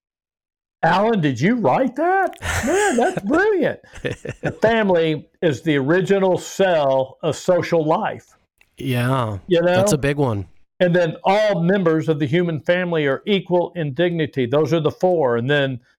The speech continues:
Speaker 1: um, you know, the next one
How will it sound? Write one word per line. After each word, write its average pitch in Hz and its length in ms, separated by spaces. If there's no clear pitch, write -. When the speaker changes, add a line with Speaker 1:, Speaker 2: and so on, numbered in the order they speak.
Speaker 1:
um, 135 560
you 156 80
know, 131 120
the 127 140
next 175 320
one 151 360